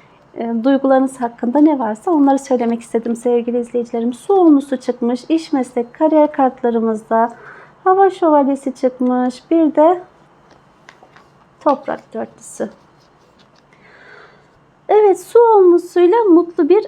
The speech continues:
aile hayatı, duygusal ve maddi ihtiyaçların karşılanıyor, güvenli ilişkiler.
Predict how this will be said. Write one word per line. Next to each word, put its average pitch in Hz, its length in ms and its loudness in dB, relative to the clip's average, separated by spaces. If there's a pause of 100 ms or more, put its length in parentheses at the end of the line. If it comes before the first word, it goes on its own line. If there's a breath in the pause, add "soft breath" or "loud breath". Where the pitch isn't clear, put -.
(120)
aile 302 340 2
hayatı, 294 840 0
duygusal 285 560 2
ve 294 80 2
maddi 254 400 -2
ihtiyaçların 254 840 -2
karşılanıyor, 311 840 2
güvenli 269 580 2
ilişkiler. 240 720 -2